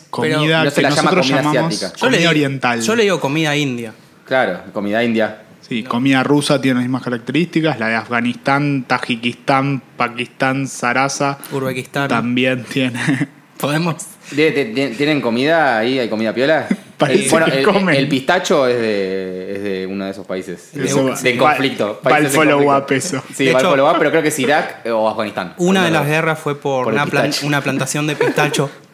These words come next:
Speaker 1: Eh,
Speaker 3: Pistacho, mi, mi fruto seco
Speaker 2: Ya,
Speaker 3: favorito, por
Speaker 2: ya
Speaker 3: lejos.
Speaker 2: creé el follow-up del capítulo siguiente.
Speaker 1: Muy bien, Iván.
Speaker 3: Perfecto, vamos a
Speaker 1: Bien.
Speaker 3: responder eso. Lo podemos googlear ahora, pero no, paja.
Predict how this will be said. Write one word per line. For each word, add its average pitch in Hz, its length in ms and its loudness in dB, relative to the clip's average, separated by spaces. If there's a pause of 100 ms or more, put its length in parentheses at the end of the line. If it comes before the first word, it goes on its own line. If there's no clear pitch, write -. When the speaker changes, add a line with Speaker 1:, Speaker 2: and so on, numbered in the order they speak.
(160)
Speaker 1:
Eh, 123 360 -2 (760)
Speaker 3:
Pistacho, 117 340 -2
mi, 98 160 -4
mi 104 260 -2
fruto 120 400 0
seco 120 220 0
Speaker 2:
Ya, 139 60 4 (160)
Speaker 3:
favorito, 120 260 0
por 98 60 0
Speaker 2:
ya 170 160 4
Speaker 3:
lejos. 170 140 0
Speaker 2:
creé 180 120 4
el 170 80 2
follow-up 151 420 2
del 151 140 2
capítulo 139 420 0
siguiente. 135 520 -4
Speaker 1:
Muy 135 140 -2
bien, 131 140 -2
Iván. 139 280 -6 (1500)
Speaker 3:
Perfecto, 110 460 0
vamos 127 240 4
a 123 40 6
Speaker 1:
Bien. 110 120 4
Speaker 3:
responder 123 340 2
eso. 135 260 2
Lo 117 120 0
podemos 160 220 4
googlear 113 180 4
ahora, 135 180 2
pero 101 140 0
no, 92 200 -6
paja. 117 440 -2